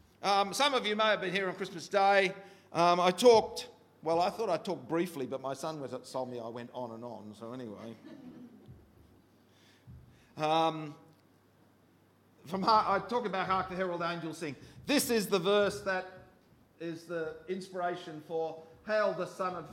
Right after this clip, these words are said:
Righteousness, light and life to all he brings," from verse two.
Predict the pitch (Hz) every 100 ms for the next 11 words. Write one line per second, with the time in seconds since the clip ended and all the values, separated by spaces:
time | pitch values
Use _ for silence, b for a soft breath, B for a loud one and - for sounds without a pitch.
0 | - - _ _ _ _ 156 170 170 165
1 | 143 156 143 165 160 160 156 147 143 139
2 | 139 151 156 147 139 131 151 175 131 113
3 | - 131 131 139 127 135 185 147 107